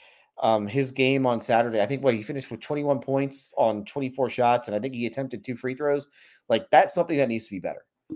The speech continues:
And he needs to have the ability to get to the line, eh, 'cause it, part of the reason they're not driving the ball as much this year as they did last year is that they're playing through him in the post or, you know, at the elbow. And so he's just not gonna draw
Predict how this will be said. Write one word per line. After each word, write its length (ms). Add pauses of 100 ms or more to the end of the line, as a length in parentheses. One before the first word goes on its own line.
(340)
And 420
he 240
needs 220
to 100
have 160
the 120
ability 340
to 100
get 140
to 80
the 80
line, 280
eh, 280 (100)
'cause 200
it, 100 (340)
part 160
of 60
the 80
reason 280
they're 140
not 240
driving 320
the 80
ball 300
as 140
much 440
this 260
year 160
as 120
they 80
did 160
last 260
year 140
is 80
that 200 (380)
they're 320
playing 300
through 160
him 400 (180)
in 100
the 80
post 500
or, 420
you 80
know, 160
at 80
the 100
elbow. 420 (300)
And 80
so 140
he's 140
just 180
not 240
gonna 160
draw 380